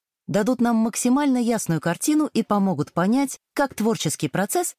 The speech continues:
превратить в бизнес. Но о бизнесе немного позже.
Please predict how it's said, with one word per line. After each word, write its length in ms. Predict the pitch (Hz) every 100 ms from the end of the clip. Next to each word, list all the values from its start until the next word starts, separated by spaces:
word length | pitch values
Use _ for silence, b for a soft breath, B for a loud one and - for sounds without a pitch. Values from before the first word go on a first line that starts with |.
| _
превратить 500 | - 240 233 233 190
в 100 | 156
бизнес. 480 | 160 127 113 - - _ _ _ -
Но 200 | 185 170
о 80 | 151
бизнесе 560 | 120 139 151 180 320 320 _
немного 440 | 180 175 156 156 147
позже. 440 | - 143 120 123